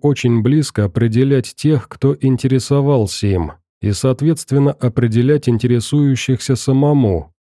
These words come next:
прежде всего с целью определить сильные и слабые стороны потенциального противника. Протянув руку, Сагитай молча дал согласие на предложение переодеться,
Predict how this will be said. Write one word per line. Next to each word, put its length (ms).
прежде 420
всего 500
с 80
целью 560
определить 600
сильные 720
и 180
слабые 520
стороны 480
потенциального 880
противника. 960
Протянув 560
руку, 380
Сагитай 540
молча 500
дал 240
согласие 680
на 140
предложение 760
переодеться, 1000